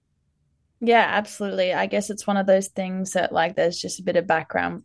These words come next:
noise at the moment for us. Um, out, as players, it's out of our control. So what we can do is just put our heads down and work and work collectively and together to, um, keep winning here on in,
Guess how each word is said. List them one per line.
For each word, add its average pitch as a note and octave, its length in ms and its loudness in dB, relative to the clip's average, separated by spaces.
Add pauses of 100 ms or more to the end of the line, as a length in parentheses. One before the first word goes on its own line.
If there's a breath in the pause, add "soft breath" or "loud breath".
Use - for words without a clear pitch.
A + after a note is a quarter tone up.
noise E3+ 600 0
at F3 120 -2
the E3+ 60 -8
moment E3+ 420 -4
for - 120 -2
us. E3+ 460 -2 (180)
Um, E3+ 580 -2 (800)
out, F#3 320 2
as F#3+ 160 6
players, F#3+ 400 4
it's G3 160 -4
out F3 160 4
of F3 80 2
our E3+ 160 2
control. F3 480 0
So F#3+ 240 -2
what E3+ 280 0
we F3+ 140 -4
can F3 300 -2
do E3+ 180 0
is E3 280 -2 (440 loud breath)
just F#3+ 200 -2
put F#3 120 6
our E3+ 180 6
heads E3+ 340 -2
down F3 260 0
and E3+ 140 -4
work E3+ 460 2
and F3 320 -6 (420 loud breath)
work F#3 240 6
collectively F3 680 0
and F3 160 -6
together E3+ 500 0
to, F3 280 -2
um, F3 340 0 (480)
keep - 240 -4
winning E3+ 340 -2
here E3 200 2
on D#3+ 160 2
in, E3 320 -4